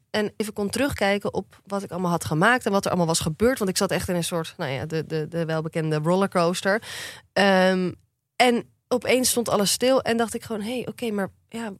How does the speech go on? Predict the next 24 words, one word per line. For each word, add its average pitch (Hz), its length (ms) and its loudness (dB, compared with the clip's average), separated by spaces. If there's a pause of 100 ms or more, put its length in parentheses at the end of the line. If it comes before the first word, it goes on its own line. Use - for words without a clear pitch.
(100)
wat, 196 320 -8
wat 190 120 -4
wil 208 160 2
ik 269 120 2
eigenlijk? 233 440 0
En, 185 360 -2
eh, 175 340 -2
en 180 80 -4
wat 180 160 -2
vind 254 180 0
ik 254 80 -2
eigenlijk 185 320 0
van 180 140 0
wat 175 140 2
ik 180 60 -8
tot 180 160 -2
nu 180 60 2
toe 170 120 -2
heb - 100 -2
gedaan?" 208 300 -6
En 254 80 -8
toen 214 140 -8
dacht 208 160 -10
ik, 196 120 -14